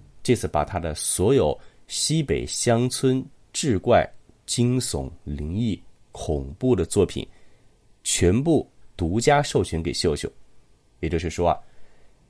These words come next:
您只有在我这儿才能听得到喊山哥独家授权的《西北乡村鬼事录》。目前呢，正在紧张的制作中，很快就会上线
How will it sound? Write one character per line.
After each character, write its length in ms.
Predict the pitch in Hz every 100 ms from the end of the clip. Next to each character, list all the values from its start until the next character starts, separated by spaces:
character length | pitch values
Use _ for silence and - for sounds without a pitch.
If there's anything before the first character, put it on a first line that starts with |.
| -
您 220 | - 110 165
只 180 | -
有 160 | 113 87
在 240 | - 113
我 180 | 92 65 -
这 100 | 107
儿 140 | - - - - - -
才 120 | 82
能 140 | 78 78
听 200 | - 87
得 40 |
到 320 | 85 76 - - - -
喊 380 | - - 76 65
山 340 | 69 - 104 113
哥 360 | 95 85 78 - - - -
独 240 | 80 80
家 220 | - 127
授 180 | 131 120
权 280 | 90 73 69
的 200 | 78 - - - - -
《西 420 | - - - 95 101
北 220 | 80 -
乡 280 | - 85 85
村 240 | - 82
鬼 200 | - 67
事 200 | 60 -
录》。 220 | 76 92 - - _ _ - - - -
目 140 | 123 123
前 180 | 110
呢， 160 | 107 92 - _ _
正 160 | - 104
在 100 | 87
紧 320 | - 76 69
张 160 | 90 90
的 80 | 85
制 320 | - - 101
作 180 | 82 90
中， 220 | 78 76 - - - -
很 220 | - 87
快 200 | 90 160
就 160 | 110 98
会 120 | 92
上 200 | 87 95
线 280 | 82 107 -